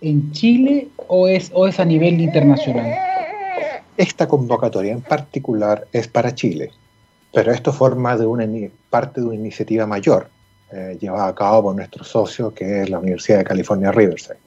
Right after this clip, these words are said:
Speaker 2: Esta convocatoria es hecha jun-, junto con ellos. Esta es la segunda, es la segunda convocatoria Bridge que nosotros hacemos. La primera fue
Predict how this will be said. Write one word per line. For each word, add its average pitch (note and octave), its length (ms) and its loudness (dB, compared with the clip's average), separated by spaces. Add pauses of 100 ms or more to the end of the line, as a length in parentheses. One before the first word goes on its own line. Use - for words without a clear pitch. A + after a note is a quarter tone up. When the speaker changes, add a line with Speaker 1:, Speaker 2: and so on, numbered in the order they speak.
(840)
Speaker 2:
Esta E3+ 320 4
convocatoria G#2 680 0 (160)
es A#2+ 260 0
hecha B2+ 320 -2
jun-, A2+ 300 -6
junto A2+ 320 -2
con C3 100 4
ellos. - 240 2
Esta F#2+ 160 0
es G2+ 60 4
la G#2+ 80 4
segunda, A#2+ 760 2
es G2+ 140 -8
la G#2 80 -12
segunda A#2+ 340 -8
convocatoria G2+ 520 0
Bridge A#2 400 2
que G2 100 -8
nosotros - 380 -12
hacemos. F2+ 240 -8
La F#2 80 -6
primera A2+ 400 2
fue A#2 400 4